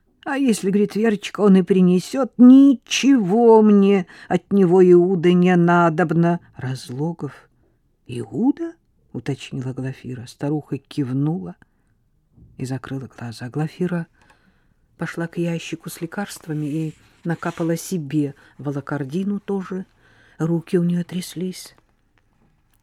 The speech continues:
"Что такое ты мог натворить?" — подумала она и залпом проглотила вонючую жидкость, от которой её моментально затошнило. "Кем ты был, Владимир Разлогов?"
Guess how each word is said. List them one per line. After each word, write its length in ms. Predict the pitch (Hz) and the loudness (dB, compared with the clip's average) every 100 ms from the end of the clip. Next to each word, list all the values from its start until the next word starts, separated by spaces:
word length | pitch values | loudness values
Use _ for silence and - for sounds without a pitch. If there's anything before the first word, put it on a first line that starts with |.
| _ | _
"Что 440 | - - - - - _ _ | -14 -14 -10 -10 -10 _ _
такое 720 | 233 - - 165 151 139 139 - _ _ _ - | -12 -12 -10 -6 -6 -8 -14 -20 _ _ _ -8
ты 60 | |
мог 260 | 196 202 - | -6 -6 -6
натворить?" — 640 | 185 - 160 160 156 - | -8 -6 -8 -8 -12 -10
подумала 460 | - 156 165 147 151 | -10 -6 -4 -4 -6
она 180 | 151 151 | -6 -6
и 60 | |
залпом 440 | 147 156 147 - 143 | -6 -6 -6 -8 -8
проглотила 640 | 165 156 165 156 165 151 | -8 -4 -4 -4 -4 -2
вонючую 500 | 151 156 151 - 160 | -2 -2 -4 -4 -4
жидкость, 520 | 160 208 - 139 - - - - | -2 -4 -4 -14 -14 -20 -20 -14
от 140 | - | -10
которой 320 | - 156 170 165 | -8 -4 -2 -2
её 140 | 160 | -2
моментально 560 | 160 160 160 160 156 151 | -2 -4 -4 -6 -6 -6
затошнило. 920 | 160 - 160 - 165 160 147 139 143 _ _ _ _ _ _ _ _ _ | -8 -8 -10 -8 -6 -4 -4 -8 -12 _ _ _ _ _ _ _ _ _
"Кем 380 | - 196 190 160 | -6 -2 0 -2
ты 200 | - 135 | -6 -10
был, 320 | - 127 110 - _ _ _ _ - | -10 -14 -14 -18 _ _ _ _ -8
Владимир 720 | 156 185 - 160 117 110 - _ | -6 -6 -4 -6 -6 -10 -16 _
Разлогов?" 800 | - - - - - - - _ | -20 -18 -18 -16 -16 -18 -20 _